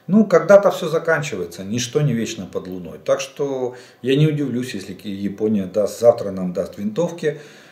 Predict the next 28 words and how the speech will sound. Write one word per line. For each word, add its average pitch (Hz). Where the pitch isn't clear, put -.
и 120
гранаты, 120
потом 107
противотанковые 104
средства, 147
а -
потом, 202
может 143
быть, 110
и 92
изделия 104
тип -
восемьдесят 95
семь. -
Это 101
так -
они 95
называют 92
свои 90
танки. -
Э, 120
к -
визиту 165
премьера 160
Японии. 110
А 127
ведь, 147
э, 135